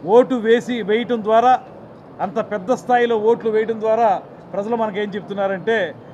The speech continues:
"మేము మీకు ఓటు వేస్తున్నాం, జాగ్రత్తగా, బాధ్యతగా పనిచేయండి, జవాబుదారీతనంగా ఉండండి" అనేటువంటి మాట చెప్తున్నారు మనకి ప్రజలు.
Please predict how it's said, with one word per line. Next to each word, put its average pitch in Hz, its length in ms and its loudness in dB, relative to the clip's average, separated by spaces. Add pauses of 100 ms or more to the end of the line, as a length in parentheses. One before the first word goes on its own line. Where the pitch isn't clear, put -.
(140)
"మేము 196 200 -6
మీకు 185 220 -6
ఓటు 220 260 0
వేస్తున్నాం, 202 760 -4 (400)
జాగ్రత్తగా, 175 640 0
బాధ్యతగా 175 600 -4
పనిచేయండి, 170 840 -6 (380)
జవాబుదారీతనంగా 240 960 4
ఉండండి" 220 360 -2
అనేటువంటి 196 400 -6
మాట 185 300 -2
చెప్తున్నారు 185 360 -8
మనకి 170 240 -10
ప్రజలు. 185 420 -6